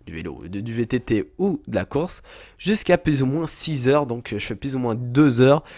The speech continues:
six heures. Après, le temps que je finisse de manger, on va dire, le temps que je finisse de manger, me doucher et tout, c'est six heures et demie.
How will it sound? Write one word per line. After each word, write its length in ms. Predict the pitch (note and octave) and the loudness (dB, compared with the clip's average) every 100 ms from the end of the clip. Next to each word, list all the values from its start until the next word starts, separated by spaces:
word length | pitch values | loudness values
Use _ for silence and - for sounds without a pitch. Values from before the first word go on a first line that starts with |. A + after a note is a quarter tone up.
| - - | -20 -12
six 260 | - C3 | -6 2
heures. 220 | C3 C#3+ | 2 4
Après, 280 | B2+ B2+ F3+ | 0 0 0
le 120 | D3 | 0
temps 220 | A2 E3 E3+ | 0 -2 -4
que 100 | - | -4
je 60 | |
finisse 340 | - D3 C3+ A#2 | -6 -2 -2 0
de 80 | |
manger, 320 | A2 A2 A2+ C#3 | 0 0 0 -2
on 80 | |
va 140 | A2+ G2+ | 0 0
dire, 180 | C3 E3 _ _ _ _ _ _ _ _ - - - - _ _ _ _ | 0 -2 _ _ _ _ _ _ _ _ -20 -20 -20 -20 _ _ _ _
le 60 | - | -6
temps 180 | C3 C3+ | -2 -2
que 40 | |
je 60 | - | -2
finisse 200 | B2 A#2+ | -2 0
de 60 | |
manger, 320 | A#2+ A#2+ A#2 | 0 0 0
me 100 | A2+ | 0
doucher 280 | A#2 A#2 A2+ | -2 -2 -2
et 40 | G2+ | 0
tout, 180 | D#3+ E3 | -2 -2
c'est 420 | - - - E3 | -6 -8 -2 -2
six 260 | - D3 D#3 | 0 2 4
heures 100 | D3+ | 6
et 80 | |
demie. 160 | G2+ F2 | 4 -2